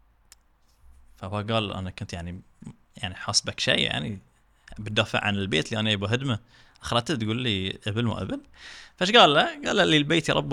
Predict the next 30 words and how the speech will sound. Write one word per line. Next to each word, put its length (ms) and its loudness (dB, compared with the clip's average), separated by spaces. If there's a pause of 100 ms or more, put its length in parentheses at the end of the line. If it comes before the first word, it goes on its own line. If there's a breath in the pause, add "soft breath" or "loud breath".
يحميه 360 0
وأنا 200 0
رب 200 0
الإبل." 280 -6 (1200)
هم 340 8 (120)
يعرفون 400 4
أن 260 -2
هذا، 320 2 (280)
أن 80 -4
البيت 460 0
هذا، 200 -4 (200)
آه، 180 -10 (120)
هو 100 -8
بيت 200 0
الله 140 0
جل 180 -4
وعلا، 300 -10 (760)
وأن 140 2
الله 160 6
جل 140 4
وعلا 100 4
سيحميه، 300 0
لأنه 120 0
كانوا 220 2
يعظمونه. 720 4 (760 soft breath)
لأنه 120 4
بيأتي 260 4
بعدين 280 4
حتى 280 -4
في 300 -4